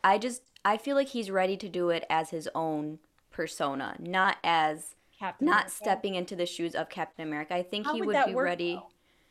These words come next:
Speaker 2: How, how, okay, so I'm now asking you. So you're Falcon, right? And I, I get, I, I'm, I'm, <laughs> your little butterfly wings, yes.
Speaker 1: <laughs>
Speaker 2: So you are Falcon.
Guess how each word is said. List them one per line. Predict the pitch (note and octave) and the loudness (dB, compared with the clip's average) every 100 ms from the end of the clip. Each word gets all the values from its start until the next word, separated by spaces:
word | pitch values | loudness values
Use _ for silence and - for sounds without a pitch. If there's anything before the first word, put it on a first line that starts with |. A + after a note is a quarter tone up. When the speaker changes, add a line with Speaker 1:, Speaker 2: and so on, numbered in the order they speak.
| _ _ | _ _
Speaker 2:
How, | C4+ C#4 D4+ - _ | 2 4 4 0 _
how, | - D4 | 4 6
okay, | C#4+ A#3 | 6 4
so | A#3+ | 2
I'm | C4 | 8
now | C#4+ C#4 | 10 10
asking | C4+ B3+ G#3 | 8 2 -2
you. | E3+ | -2
So | - | 0
you're | G#3+ D4+ | 2 2
Falcon, | D4 G#3+ E3 - G3+ - | 6 6 6 -2 -10 -2
right? | F#3 F3+ - _ _ _ _ _ _ - | 2 4 2 _ _ _ _ _ _ 8
And | C4+ | 10
I, | B3+ | 10
I | B3 | 8
get, | A#3+ A3+ D#4+ - - | 6 6 6 6 -2
I, | A3 A3 | 2 4
I'm, | A3+ | 4
I'm, | A3 A3 A3 | 2 0 0
<laughs> | |
your | C#4 D4 D4 C#4 B3 G3+ A3+ | 0 4 4 4 2 0 2
little | G3+ G3+ | 2 4
butterfly | F#3+ F#3+ F3 | 2 4 0
wings, | D#3 - | 0 0
yes. | C4 F#3+ - - | 4 4 2 -10
Speaker 1:
<laughs> | - - | -18 0
Speaker 2:
So | C#4+ | 6
you | C4+ D4 | 8 10
are | D#4 D4 | 10 10
Falcon. | C#4+ G#3+ G#3+ G3+ - | 8 6 6 0 -6